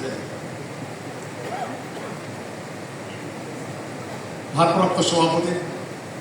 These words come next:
ডক্টর রাইসুদ্দিন, সাবেক সুবহানের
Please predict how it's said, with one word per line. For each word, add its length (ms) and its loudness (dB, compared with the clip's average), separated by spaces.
ডক্টর 320 0
রাইসুদ্দিন, 500 0
সাবেক 380 8
সুবহানের 480 4